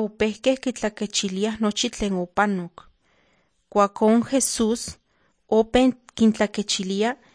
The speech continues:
kenon kihtowa oitlahtol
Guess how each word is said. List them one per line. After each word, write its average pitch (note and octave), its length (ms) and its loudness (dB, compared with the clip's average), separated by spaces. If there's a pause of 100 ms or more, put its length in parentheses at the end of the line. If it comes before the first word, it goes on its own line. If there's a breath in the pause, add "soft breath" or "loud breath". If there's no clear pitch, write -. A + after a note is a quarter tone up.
(440 soft breath)
kenon A3+ 380 4
kihtowa A3 600 -2
oitlahtol G3+ 840 0